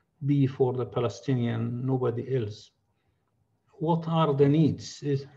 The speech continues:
we need to continue the world campaign for Palestine. We shouldn't forget the story after the news stops and the bomb, bombing, although it has never stopped.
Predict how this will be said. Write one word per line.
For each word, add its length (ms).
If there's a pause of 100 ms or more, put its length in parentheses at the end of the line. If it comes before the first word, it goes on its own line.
we 340
need 400
to 60
continue 680
the 120
world 560
campaign 540
for 240
Palestine. 680 (800)
We 640
shouldn't 540
forget 600
the 80
story 640 (760)
after 400 (380)
the 160
news 440
stops 520
and 300
the 200
bomb, 260
bombing, 640 (600)
although 500
it 160
has 280
never 300
stopped. 460